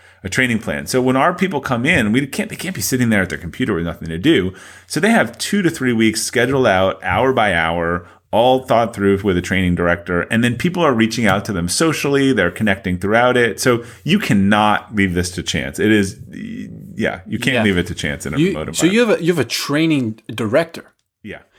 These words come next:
Speaker 2: Is there a point where you did not,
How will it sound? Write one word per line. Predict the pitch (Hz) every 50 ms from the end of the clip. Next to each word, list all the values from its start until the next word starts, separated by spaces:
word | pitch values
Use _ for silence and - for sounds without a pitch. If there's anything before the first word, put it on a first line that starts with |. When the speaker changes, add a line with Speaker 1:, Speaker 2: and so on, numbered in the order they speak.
| _ _ _ _ _ _ _ _ _ _ _ _ _ _ -
Speaker 2:
Is | 156 -
there | 233 226 226
a | 208
point | - - 214 233 226 226 202 - -
where | 190 175
you | 170 143 131
did | 120 117 113
not, | 117 139 156 160 160 160 - -